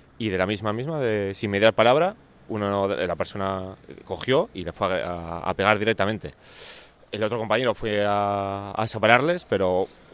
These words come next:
incluso lo, los miembros del mismo grupo fueron a, a, a todavía a pegarle más a nuestro compañero. Y, y gracias a, al otro compañero y a otro grupo de personas que se quedaron a ayudar, pues se pudieron, pudieron separarles, pero aún así le pegaron bastante bien. Y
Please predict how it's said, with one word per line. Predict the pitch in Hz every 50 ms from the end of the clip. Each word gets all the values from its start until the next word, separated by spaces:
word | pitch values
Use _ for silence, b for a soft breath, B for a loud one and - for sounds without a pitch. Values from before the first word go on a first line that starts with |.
| - - -
incluso | 123 117 101 104 104 - - 104
lo, | 101 101 101 98 95
los | 98 98 95 95 95
miembros | 117 117 110 110 107
del | 107 107 107 107 107
mismo | 107 113 113 101
grupo | 117 123 110 104 95
fueron | - 117 107 110 107 107
a, | 107 104 104 101 101 98 101 101 98 98 104 - - -
a, | - - 71 69 71 - 85
a | 82 80 -
todavía | - 87 101 110 107
a | -
pegarle | 107 104 107 92 90
más | 107 131 123 - 101
a |
nuestro | 98 95 - 98
compañero. | 90 92 87 101 127 139 117 82 B B B B B B B B B B _
Y, | - 101 92 87 87 85 82 82 80 78 78
y | 85
gracias | 87 90 95 - 104 95 - -
a, | 98 98 98 95 92 92 90 90 90 90 90 90 90 95 98 -
al | - 98
otro | 90 - 92
compañero | 92 95 90 101 107 95
y | 92 92
a |
otro | 90 - 101
grupo | 90 98 90 101
de | 95
personas | 90 95 98 104 98 -
que | - 95
se | 92
quedaron | - 101 92 92 92
a | 90
ayudar, | 90 92 101 120 143 - B B B B B B B B _ _
pues | - 85 78 80
se | - - 92
pudieron, | 78 90 90 92 90 87 - -
pudieron | - 95 92 92 98
separarles, | - - 78 87 85 82 78 78 - -
pero | - 80 80 80 82 80 80 80 80 80 76 76 - _ -
aún | 98 98 87
así | 85 - 117 110 110 107 101 101 98 95 92
le | 87 90 80
pegaron | 95 90 90 82 78
bastante | 80 80 - 82 73 78
bien. | 76 76 - _ _ _ - -
Y | - 78 76